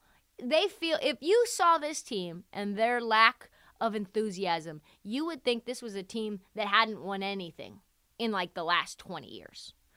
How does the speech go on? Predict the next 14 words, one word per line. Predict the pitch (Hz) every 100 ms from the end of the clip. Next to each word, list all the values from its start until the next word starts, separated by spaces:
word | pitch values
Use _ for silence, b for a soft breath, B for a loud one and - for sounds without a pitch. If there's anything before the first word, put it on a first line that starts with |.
| -
Like, | 220 190
this | 330 -
is | 202
the | 185 180
Orlando | 160 156 156 -
Magic. | 98 165 - - _ _ b b
Orlando | 277 294 254
Magic | 247 294 240
having | 214 175 165
more | 185 240
fun | - 202 147 - -
than | 185
the | 180
Warriors. | 175 156 87